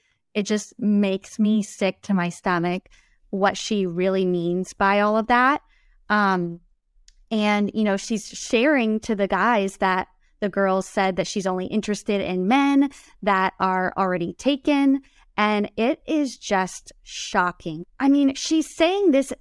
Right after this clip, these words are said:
days before she starts a, an affair with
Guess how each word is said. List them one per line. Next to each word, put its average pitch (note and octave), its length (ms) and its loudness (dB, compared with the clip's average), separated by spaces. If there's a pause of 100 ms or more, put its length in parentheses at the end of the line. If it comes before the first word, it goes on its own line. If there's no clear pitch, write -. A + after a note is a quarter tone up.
(200)
days D4 400 2
before D#4+ 480 0
she C4+ 220 -4
starts D#4 500 -2
a, C4+ 100 2 (120)
an A#3 80 4
affair A3+ 640 0
with A3+ 280 -2